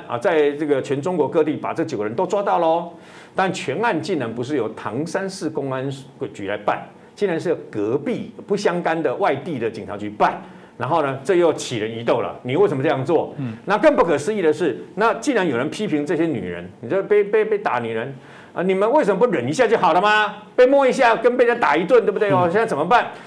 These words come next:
Speaker 1: 那这被打的这个女性啊，那这几位女性，其实有一位伤得非常重，她不是手脚啊，骨折而已啊，
Speaker 2: 嗯。
Speaker 1: 她连眼-，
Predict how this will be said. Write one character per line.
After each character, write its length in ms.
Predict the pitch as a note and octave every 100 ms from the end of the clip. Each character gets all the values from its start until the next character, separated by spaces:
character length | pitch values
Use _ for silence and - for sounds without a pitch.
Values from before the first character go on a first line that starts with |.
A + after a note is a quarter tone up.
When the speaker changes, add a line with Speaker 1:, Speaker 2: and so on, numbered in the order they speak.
| - B3
Speaker 1:
那 80 |
这 240 | C#4 F4 C4+ -
被 140 | E4+ -
打 200 | C#3 C3+
的 140 | E3
这 80 | B3+
个 80 | G#3+
女 160 | A#2+
性 260 | A2 G#3 D#3+
啊， 240 | C3 A#2+ B2
那 160 | G3+ D#3 C3+
这 100 | G#3
几 120 | G#3
位 140 | C3+ F3
女 120 | G#2+
性， 240 | G2+ D3
其 160 | A#2+ D#3+
实 180 | C#3 D3
有 120 | G#2+
一 100 | G#2
位 140 | E3 C#3
伤 240 | - D3+
得 60 | A#2
非 160 | C3+
常 140 | A2+ G#2+
重， 200 | C3+ - - - -
她 140 | - A3+
不 120 | -
是 140 | F3+ A3
手 300 | - D3+ G#3+
脚 280 | - E2+ F2+
啊， 180 | G#2 F#2+ -
骨 140 | A2+
折 220 | C3+ A#2+ A2
而 80 | D#3+
已 140 | G#2+
啊， 140 | F2 -
Speaker 2:
嗯。 60 | - -
Speaker 1:
她 100 | G3
连 280 | F3+ F3+
眼-， 120 | B2+